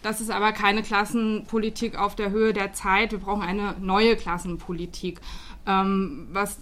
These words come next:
sozusagen dann so von der Seite noch mit reinspielte, war diese, ähm, äh, Rede vom progressiven Neoliberalismus, also eine,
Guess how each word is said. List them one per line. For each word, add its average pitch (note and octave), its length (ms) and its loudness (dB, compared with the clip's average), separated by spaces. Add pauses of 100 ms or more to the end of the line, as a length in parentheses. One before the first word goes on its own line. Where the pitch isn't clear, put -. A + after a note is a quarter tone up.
sozusagen G3 600 -2 (320)
dann G3+ 340 -4
so F#3 60 -6
von G#3 140 0
der G#3 120 2
Seite A#3+ 260 6
noch C4 120 8
mit A#3 180 2
reinspielte, A#3 920 4 (540)
war G#3+ 240 8
diese, G#3 720 2
ähm, G3+ 520 0 (840)
äh, G3 1400 -2
Rede A3+ 480 4
vom A3 380 2
progressiven A3 640 -2
Neoliberalismus, A#3 1040 2
also G3 200 -6
eine, G3+ 400 -4